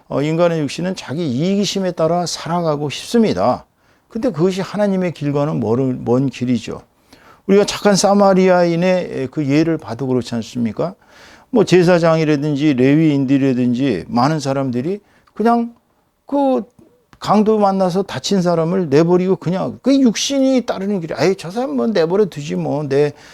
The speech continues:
내가 몸이 불편한데, 힘든데." 그리고 그냥 갔어요.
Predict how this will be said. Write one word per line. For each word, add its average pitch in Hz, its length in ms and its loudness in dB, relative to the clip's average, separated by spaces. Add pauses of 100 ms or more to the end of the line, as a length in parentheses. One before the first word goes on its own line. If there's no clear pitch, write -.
(160)
내가 143 320 0
몸이 139 320 -2 (140)
불편한데, 147 600 -8
힘든데." 165 680 -6
그리고 233 200 0
그냥 214 200 2
갔어요. 185 520 0